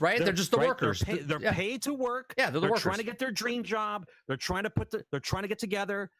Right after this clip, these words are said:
Speaker 2: Think about what they're, what kind of story they wanna do, and they're releasing art as a team. They're
Speaker 1: Yeah.
Speaker 2: releasing art as a team.
Speaker 1: They
Speaker 2: That's what
Speaker 1: believe,
Speaker 2: they're doing.
Speaker 1: they believe they're
Speaker 2: That's
Speaker 1: doing good, and then the company
Speaker 2: That's
Speaker 1: will,
Speaker 2: correct.
Speaker 1: will show the stuff, right?
Speaker 2: That's correct. So now,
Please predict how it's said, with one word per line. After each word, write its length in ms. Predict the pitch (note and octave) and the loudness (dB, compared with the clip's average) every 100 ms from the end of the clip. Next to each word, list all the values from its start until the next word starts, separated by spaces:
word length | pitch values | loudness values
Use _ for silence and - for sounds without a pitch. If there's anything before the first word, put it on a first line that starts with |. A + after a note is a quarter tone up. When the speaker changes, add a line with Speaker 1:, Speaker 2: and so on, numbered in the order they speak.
| _ _ _ | _ _ _
Speaker 2:
Think 140 | E3+ | -2
about 200 | G3 G3+ | -2 -2
what 120 | F#3 F#3+ | -2 -2
they're, 100 | F#3 | -2
what 180 | D#3+ | -2
kind 160 | E3 G3+ | -2 -2
of 60 | E3+ | -2
story 260 | - G#3 | -2 -2
they 80 | G3+ | 0
wanna 200 | F#3+ G3 | -2 -2
do, 220 | E3+ F#3 - - | -2 -4 -4 -2
and 100 | D3 | -2
they're 100 | D3+ | 0
releasing 440 | E3 G3+ - G#3 - | -2 -2 -2 -4 -2
art 260 | D3+ D#3 - _ _ | -2 -2 -8 _ _
as 140 | C3+ A#2+ | -4 -4
a 80 | A#2 | -4
team. 280 | D3 A2+ | -4 -2
They're 140 | F2+ A2+ | 0 2
Speaker 1:
Yeah. 100 | A3+ | 2
Speaker 2:
releasing 260 | G#3 D3 - | 2 -2 -2
art 220 | C3+ D3+ - | -2 -2 -4
as 160 | D3 | -4
a 40 | D3 | -4
team. 200 | D3 A#2+ | -2 2
Speaker 1:
They 100 | G#3+ | 4
Speaker 2:
That's 160 | B3+ | 4
what 80 | G#3+ | 4
Speaker 1:
believe, 140 | G#3+ A3+ | 2 0
Speaker 2:
they're 80 | |
doing. 140 | C#3+ C#3+ | 2 2
Speaker 1:
they 120 | F#3 | 4
believe 380 | G#3 G3+ G#3 D#3+ | 2 2 2 2
they're 100 | F#3 | 2
Speaker 2:
That's 80 | E3+ | 2
Speaker 1:
doing 240 | F#3 F3 | 2 2
good, 300 | E3 E3+ E3 | 4 4 4
and 180 | D3+ D3+ | 4 4
then 160 | D3 | 4
the 80 | C#3+ | 2
company 360 | C3+ D#3+ D#3+ D#3 | 2 0 2 2
Speaker 2:
That's 100 | D3 | 4
Speaker 1:
will, 100 | D3 | 4
Speaker 2:
correct. 140 | A#2+ | 2
Speaker 1:
will 160 | C3+ C#3 | 0 0
show 220 | - D#3 | 2 2
the 80 | C3 | 2
stuff, 340 | - F#2 E2 | 0 -2 -2
right? 160 | G2 F2 _ _ _ _ D3+ | -4 -6 _ _ _ _ -4
Speaker 2:
That's 180 | C#3+ | -4
correct. 380 | - C#3 G#2 - _ _ - | -2 -4 -4 -10 _ _ -6
So 300 | G3 E3+ - _ _ - | -2 -2 -4 _ _ -4
now, 300 | D#3+ D3 | -2 -2